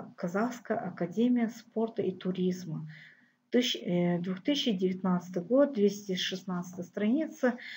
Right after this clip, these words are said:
э, нумерация седьмая. Осы бұл әдебиеттер бойынша қарастырасыңдар.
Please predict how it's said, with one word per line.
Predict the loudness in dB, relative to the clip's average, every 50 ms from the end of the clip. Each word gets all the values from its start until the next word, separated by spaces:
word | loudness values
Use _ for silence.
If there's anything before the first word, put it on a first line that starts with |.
| -16 -16 -18 -20 -12
э, | -8 -6 -4 -2 -2 -4 -2
нумерация | 0 0 0 2 0 0 0 0 0 -2 -6 -12 -12
седьмая. | -8 -6 -6 -4 -4 -4 -6 -6 -8 -10 -12 -14 -18 -20 -20 -20 -16 _ 2
Осы | 2 2 4 4 2
бұл | 2 4 4 4
әдебиеттер | 2 2 2 0 -2 -2 0 0 0 2
бойынша | 2 2 2 2 2 2 0 -4 -6 -4
қарастырасыңдар. | -2 -2 -2 -2 -2 -4 -8 -6 -4 -4 -4 -4 -4 -4 -2 0 2 0 0 0